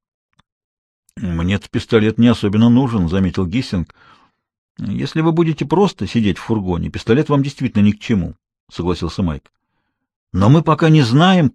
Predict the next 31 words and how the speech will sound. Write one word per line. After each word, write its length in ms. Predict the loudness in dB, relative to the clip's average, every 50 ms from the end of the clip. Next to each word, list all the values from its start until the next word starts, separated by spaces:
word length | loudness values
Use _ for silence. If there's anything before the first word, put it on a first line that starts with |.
| _ _ _ _ _ _ _
как 220 | -2 0 0 0
будут 280 | 2 2 2 2 2 0
развиваться 500 | -2 -2 0 0 0 0 0 0 -2 -6
события. 560 | -2 -2 -2 0 -2 -4 -6 -8 -14 -14 -16 _ _ _ _ _ _ _ _ _ _ _ _ _ _ _ _ _ _ _ _ _ _ _
Если 260 | -2 0 0 2 2 2
в 80 | 4
момент 340 | 4 4 6 4 4 2 2
нападения 520 | 0 2 2 2 2 4 2 2 2 2
хотя 240 | 0 0 0 0 2
бы 120 | 4 4 4
один 260 | 4 2 2 0 2
из 80 | 2 2
охранников 560 | 2 2 2 2 2 2 2 0 -2 -4 -2
будет 240 | -2 0 0 0 -2
обходить 360 | -2 0 0 0 0 0 0
двор, 380 | -2 -2 -2 0 -2 -2 -4 -8 _ _ _ _ _ _ _ _ _ _ _ -12
у 120 | -6 -2
нас 300 | 0 2 2 2 2 0
может 320 | 0 0 0 0 -2 -2 0
возникнуть 520 | 0 0 2 2 -2 -2 -2 -2 -4 -4
серьезная 460 | -2 -2 -2 0 0 -2 0 0 0
проблема. 480 | 0 0 -2 -2 -2 -4 -4 -6 -8 -12 _ -20 -20 -20 -20 -20 -20 -20 -20 _ _ -6
Для 180 | -2 0 0
этого 240 | 0 0 2 2 2
вам 220 | 2 2 2 2
и 40 | 2
нужно 300 | 2 0 0 0 0 0
оружие». 380 | 0 0 -2 -6 -8 -10 -10 -12 _ _ _ _ _ _ _ _ _ _ _ _ _ _ -10
«Понятно», 680 | -8 -6 -4 -2 -2 -2 -2 -2 0 -2 -2 -2 -4 -8
профессор 480 | -6 -6 -6 -6 -6 -8 -8 -8 -10 -8
кивнул. 400 | -6 -6 -2 0 0 0 -2 -4